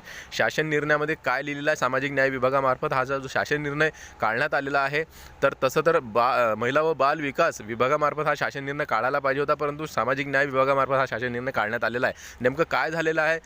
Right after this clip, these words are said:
संजय गांधी नि-, निराधार यांचे जे अनुदान आहे, यांचा जो निधी आहे, हा लाडक्या बहिणींना देण्यात आलेला काय, हा आपण बघूया. या शासन निर्णयामध्ये नेमकं काय सांगण्यात आलं, सर्व काही जाणून घेऊया. नमस्कार, मी देवानंद गवांदे, स्वागत करतो आपलं आपल्या लाडक्या YouTube चॅनलमध्ये, ज्याचं नाव आहे टेक्निकल मराठाजी. या चॅनलवर जर तुम्ही नवीन असाल,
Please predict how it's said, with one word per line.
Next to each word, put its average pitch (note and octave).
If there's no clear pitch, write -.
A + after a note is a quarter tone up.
संजय C3+
गांधी D#3
नि-, D#3
निराधार C#3
यांचे C3+
जे E3
अनुदान D#3
आहे, D#3
यांचा C3
जो E3+
निधी C#3+
आहे, D#3
हा C#3
लाडक्या A#2+
बहिणींना D3+
देण्यात C3+
आलेला D#3
काय, C#3+
हा C#3+
आपण D#3
बघूया. C#3+
या D3+
शासन C#3+
निर्णयामध्ये D3+
नेमकं C#3+
काय C#3
सांगण्यात D3
आलं, D3
सर्व D3
काही D3+
जाणून C3+
घेऊया. A2
नमस्कार, C#3+
मी D#3
देवानंद D3
गवांदे, D3
स्वागत C#3
करतो D3+
आपलं D3
आपल्या C#3+
लाडक्या A#2+
YouTube C3+
चॅनलमध्ये, C3+
ज्याचं C3
नाव B2+
आहे C3
टेक्निकल B2+
मराठाजी. B2+
या A2+
चॅनलवर C#3
जर C#3+
तुम्ही C#3+
नवीन C3
असाल, D3+